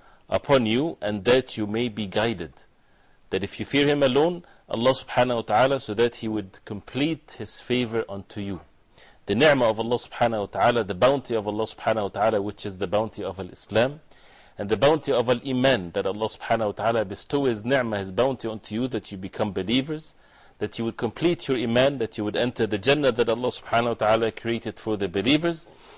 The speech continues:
And it's basically also by the orders of Allah, as we heard in the Quran in Surah Al-A'raf, "اليوم أكملت لكم دينكم," in Surah Al-Ma'idah, "اليوم أكملت لكم دينكم وأتممت عليكم نعمتي ورضيت لكم الإسلام دينا."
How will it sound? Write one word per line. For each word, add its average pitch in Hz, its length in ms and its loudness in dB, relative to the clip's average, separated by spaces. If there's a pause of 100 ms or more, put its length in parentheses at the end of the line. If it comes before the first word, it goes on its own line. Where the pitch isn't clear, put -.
(800)
And 123 200 4
it's 127 140 0
basically 143 500 -2
also 143 300 -2
by 135 160 2
the 127 120 0
orders 139 420 2
of 95 100 -2
Allah, 85 300 -4
as 87 120 -16
we 95 100 -4
heard 123 280 4 (420)
in 147 160 2
the 135 100 4
Quran 117 440 2
in 101 100 -4
Surah 107 340 0
Al-A'raf, 98 520 0
"اليوم 101 440 -4
أكملت 107 360 -6
لكم 95 360 -4
دينكم," 120 400 -2
in 101 60 -12
Surah 107 240 -4
Al-Ma'idah, 104 460 -2
"اليوم 104 280 -2
أكملت 107 380 -6
لكم 92 300 -4
دينكم 131 460 -2
وأتممت 113 400 -6
عليكم 101 400 -4
نعمتي 117 460 -2 (380)
ورضيت 123 400 2
لكم 156 320 0
الإسلام 127 480 0
دينا." 117 380 0